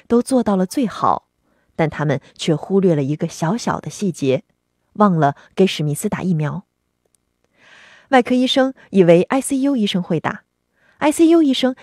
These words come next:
以为初级护理师会打，而初级护理师以为外科医生已经打过了。脾脏是重要的免疫器官，摘除了脾脏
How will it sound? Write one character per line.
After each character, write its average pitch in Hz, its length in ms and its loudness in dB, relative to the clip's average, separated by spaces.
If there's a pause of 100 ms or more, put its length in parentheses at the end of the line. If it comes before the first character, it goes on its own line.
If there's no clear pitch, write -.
以 180 160 4
为 160 220 4
初 311 220 -2
级 226 160 -4
护 285 160 0
理 190 100 2
师 - 220 -2
会 277 180 0
打， - 220 -6 (580)
而 165 160 4
初 - 160 -4
级 165 140 0
护 180 140 0
理 139 120 0
师 185 260 2 (140)
以 170 160 4
为 151 280 4
外 185 140 2
科 180 200 -4
医 214 120 0
生 233 160 -4
已 170 80 -2
经 190 160 -4
打 - 220 -8
过 220 300 0
了。 - 160 -14 (1600)
脾 233 220 0
脏 277 240 2
是 277 160 -4
重 311 240 -4
要 202 160 0
的 160 80 -6
免 143 200 -4
疫 151 100 -4
器 - 180 -10
官， 156 240 -4 (640)
摘 202 140 6
除 175 160 0
了 165 80 6
脾 - 240 -4
脏 185 240 2